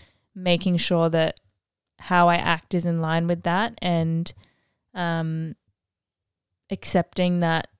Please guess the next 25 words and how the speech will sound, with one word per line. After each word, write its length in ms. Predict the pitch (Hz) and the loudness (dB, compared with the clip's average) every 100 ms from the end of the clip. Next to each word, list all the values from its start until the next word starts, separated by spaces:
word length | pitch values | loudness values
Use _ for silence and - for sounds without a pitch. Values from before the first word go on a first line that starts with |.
| _ _ | _ _
I'm 180 | 170 165 | 0 0
not 260 | 143 139 - | 2 0 0
perfect, 720 | 175 175 - 277 - - - _ _ _ _ | 0 0 0 -2 -4 -10 -10 _ _ _ _
which 240 | 175 - | -10 -2
is 140 | 175 - | -2 -2
hard 420 | - 156 185 196 | 0 4 4 4
<laughs> 160 | 214 | -2
for 80 | 226 | -2
me 440 | 185 185 185 196 - _ _ - | 0 0 0 -2 -6 _ _ -6
to 100 | 208 | -4
accept, 520 | 202 - 254 - - | -2 2 2 2 -2
but 120 | 180 | 0
I 80 | 165 | 2
know 140 | 160 | 0
I'm 140 | 156 165 | 0 2
not. 240 | 226 - | 0 0
No 180 | 185 175 | 0 0
one 140 | 160 | 0
is. 400 | 170 226 233 - - _ _ _ _ _ | 2 0 0 -6 -14 _ _ _ _ _
Um, 600 | - 170 165 165 160 165 - _ _ _ _ _ - _ | -6 -4 -2 -4 -4 -8 -10 _ _ _ _ _ -20 _
so, 260 | - 175 165 | -12 -4 -4
yeah. 240 | 170 - 180 - _ _ _ _ _ _ _ _ | -4 -6 -10 -16 _ _ _ _ _ _ _ _
I 120 | 202 | -2
just 240 | 196 208 220 | 2 2 6
want 240 | 196 190 | 6 4